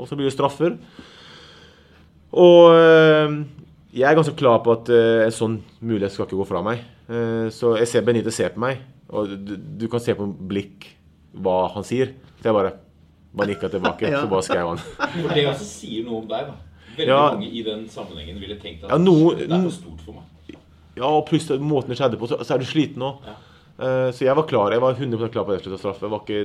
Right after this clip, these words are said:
Speaker 1: nervøs i det hele tatt. Eneste jeg sleit med når jeg kom opp der, fordi at krampe var at om jeg skulle plassere eller smelle.
Speaker 3: Mm.
Speaker 1: På nittini av hundre så smeller jeg.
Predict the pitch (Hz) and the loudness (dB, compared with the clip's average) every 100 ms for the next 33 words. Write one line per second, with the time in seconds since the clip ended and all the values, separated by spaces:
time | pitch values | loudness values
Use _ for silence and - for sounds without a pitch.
0 | 110 110 98 87 85 101 98 - - - | -4 -4 -4 -4 -6 -6 -6 -6 -8 -10
1 | - _ _ 139 143 120 120 - 113 101 | -20 _ _ 0 0 -2 -8 -2 0 0
2 | - 113 110 120 101 - - 143 151 - | -6 -6 -6 -8 -10 -12 -6 -4 -6 -16
3 | _ _ _ _ _ _ _ _ _ 139 | _ _ _ _ _ _ _ _ _ 2
4 | 120 120 135 117 131 131 113 117 - - | 2 2 -2 0 0 2 2 0 -12 -6
5 | 107 104 107 117 - - 87 95 95 95 | -6 -6 -10 -10 -8 -6 -4 -4 -6 -8
6 | - 95 98 110 _ - 95 80 80 - | -8 -6 -6 -8 _ -20 -18 -16 -16 -18
7 | - - _ _ - 131 131 135 127 127 | -20 -20 _ _ -4 -2 -2 -2 0 0
8 | 123 131 123 107 98 117 | -2 -6 -6 -4 -4 -6